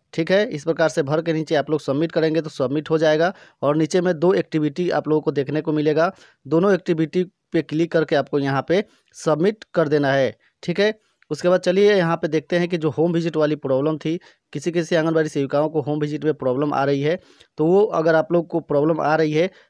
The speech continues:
तो आप लोग अपडेट कर लेंगे सिक्सटीन पॉइंट टू पॉइंट वन को, तो आप लोगों की ये प्रॉब्लम ठीक हो जाएगी।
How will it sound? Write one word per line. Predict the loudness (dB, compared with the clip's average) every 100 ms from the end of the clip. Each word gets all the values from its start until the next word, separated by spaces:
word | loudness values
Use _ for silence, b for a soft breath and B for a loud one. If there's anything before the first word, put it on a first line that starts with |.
| -4
तो |
आप | -2 2
लोग | 2
अपडेट | 2 0 -2 0
कर | 0
लेंगे | 0 2 0
सिक्सटीन | -2 -6 -4 -6
पॉइंट | 0 0 0 -2
टू | -4
पॉइंट | 0 0 0 0
वन | -2 -2
को, | -2 0 0 b b -4
तो |
आप | 0 0 2
लोगों | 2 2
की | -2 -2
ये | -2
प्रॉब्लम | 0 0 2 0 -4 _ _ -4
ठीक | -2
हो | 2
जाएगी। | 2 2 2 -2